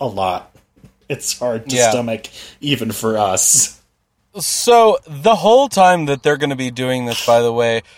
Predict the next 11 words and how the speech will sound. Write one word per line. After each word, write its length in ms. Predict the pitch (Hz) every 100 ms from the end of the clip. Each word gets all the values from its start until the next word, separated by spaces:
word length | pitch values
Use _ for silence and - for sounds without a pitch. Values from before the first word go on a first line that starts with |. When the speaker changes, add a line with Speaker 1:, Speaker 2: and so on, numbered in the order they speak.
| -
Speaker 2:
um, 280 | 139 143 143
we're 120 | 151 185
gonna 160 | 214
be 100 | 202
cutting 380 | - 160 170 151
back 320 | 127 120 -
and 120 | 131
forth 320 | - 123 120 -
between, 500 | 131 131 127 123 120
um, 520 | 117 123 117 113 113 - -
their, 580 | 117 120 123 120 123